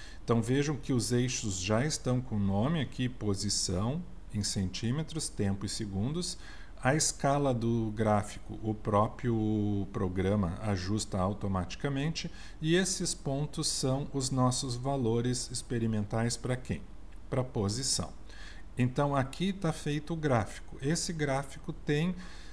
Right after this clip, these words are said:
ah, as coisas essenciais, por enquanto, tá? Os nomes dos eixos, os valores nos eixos, os pontos marcados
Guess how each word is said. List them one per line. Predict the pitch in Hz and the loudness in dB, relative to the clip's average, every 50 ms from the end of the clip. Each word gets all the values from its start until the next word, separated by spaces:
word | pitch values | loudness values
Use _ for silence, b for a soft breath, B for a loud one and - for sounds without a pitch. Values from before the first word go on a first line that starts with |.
| B B B - - | B B B -6 -2
ah, | 151 151 151 151 156 160 - | 0 0 2 2 0 0 0
as | 156 147 - | 0 0 0
coisas | - - - - 165 165 160 - 175 160 151 | 0 0 2 2 4 4 4 2 0 0 0
essenciais, | 165 160 - - 175 175 170 - - - 180 156 135 - 85 - - - - | 0 -2 0 0 0 0 0 0 0 2 4 4 4 2 2 0 -2 -2 -2
por | - - - 120 113 127 | -2 0 0 2 2 2
enquanto, | 147 143 - - 120 92 80 76 - - - | 2 0 0 2 2 2 2 -2 -6 -8 -4
tá? | - 117 117 127 160 160 - | 2 4 4 4 4 2 0
Os | 131 123 113 113 | 0 0 0 2
nomes | 117 110 110 101 104 107 113 110 104 104 | 2 4 6 6 6 6 4 4 2 0
dos | 107 104 107 113 117 117 | 0 -2 -2 -2 0 0
eixos, | 113 107 107 113 127 - - - 190 190 - - - | 2 2 2 0 -2 -2 -2 -2 -2 0 -2 -2 -2
os | - 113 110 104 | -2 -2 -2 -2
valores | 98 101 113 113 113 110 98 98 101 107 107 101 104 95 104 | -2 2 4 4 4 4 4 4 4 4 2 2 0 0 0
nos | 104 107 131 120 107 | 0 0 0 0 0
eixos, | 113 107 113 139 147 - - 208 208 - - - | 0 0 0 0 -2 -4 -4 -4 -4 -4 -4 -2
os | 120 110 117 - - | 0 0 0 0 -2
pontos | - - - 110 92 92 101 120 127 - 127 104 104 | -4 -2 -2 0 2 2 2 0 -2 -4 -6 -4 -2
marcados | 104 107 113 120 - - 131 127 131 147 160 185 185 - | 0 0 -2 -2 -4 -2 0 0 0 0 -2 -2 -4 -6